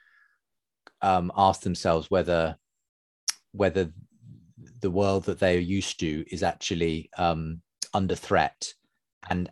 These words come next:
and actually whether they maybe need to be asking whether there's more to this life than,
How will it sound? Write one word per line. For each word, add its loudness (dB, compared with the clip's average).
and -2
actually -2
whether 0
they 2
maybe 0
need -2
to -8
be -2
asking -2
whether -4
there's -4
more 0
to -4
this -4
life 0
than, -8